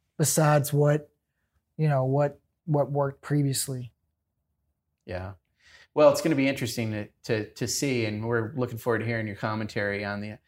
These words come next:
Speaker 2: the air, uh, what you do on Moto America Live Plus is fantastic. Um, thank you, Roger, for being on with us this week. Um, Paul and I, we're looking forward to this one for sure.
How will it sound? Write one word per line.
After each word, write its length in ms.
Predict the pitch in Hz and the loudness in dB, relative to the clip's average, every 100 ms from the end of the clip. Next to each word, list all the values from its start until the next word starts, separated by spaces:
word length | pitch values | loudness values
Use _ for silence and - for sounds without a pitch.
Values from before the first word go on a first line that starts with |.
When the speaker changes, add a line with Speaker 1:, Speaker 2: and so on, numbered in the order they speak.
| _ _ _ | _ _ _
Speaker 2:
the 180 | 127 113 | -2 2
air, 360 | 113 113 - | 2 2 0
uh, 420 | 117 110 104 101 98 | 0 2 2 0 -2
what 160 | 123 117 | -6 -6
you 80 | 113 | -4
do 140 | 113 | -2
on 100 | 107 | -2
Moto 200 | 110 113 | -2 -2
America 320 | 110 110 110 107 | -2 -4 -4 -2
Live 300 | 101 104 - | -2 -2 0
Plus 260 | 117 104 | 0 0
is 80 | 120 | -8
fantastic. 840 | - 107 104 113 104 107 104 101 _ _ _ _ - | -8 -8 -2 0 0 -2 -10 -10 _ _ _ _ -4
Um, 460 | 113 113 110 104 | -2 0 -2 -4
thank 280 | 110 143 131 | 0 0 0
you, 220 | 120 107 - | -2 -4 0
Roger, 340 | 117 107 110 | 2 2 -4
for 140 | - | -6
being 240 | 113 117 113 | -4 -2 -2
on 220 | 107 110 | -2 -4
with 120 | 110 | -4
us 220 | 107 104 | -6 -6
this 180 | 120 - | -8 -6
week. 300 | 117 113 113 | -4 -4 -4
Um, 280 | 104 101 95 | -8 -6 -6
Paul 200 | - 117 | 0 2
and 100 | 110 | 0
I, 80 | 104 | -4
we're 180 | 104 107 | -4 -4
looking 240 | 117 117 | -4 -6
forward 280 | 104 120 104 | -4 -2 -2
to 60 | 104 | -4
this 220 | 104 - | -8 -8
one 160 | 110 98 | -10 -10
for 160 | 117 | -12
sure. 420 | - 113 104 101 | -8 -4 -2 -4